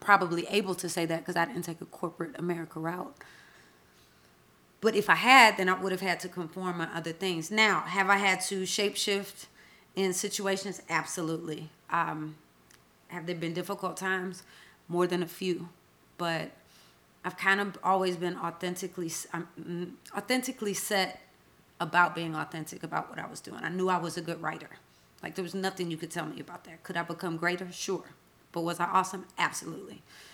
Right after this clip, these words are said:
Um, and I just went with that and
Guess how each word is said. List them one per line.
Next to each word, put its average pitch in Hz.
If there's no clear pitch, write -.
Um, 160
and 196
I 196
just 196
went 196
with 220
that 208
and 170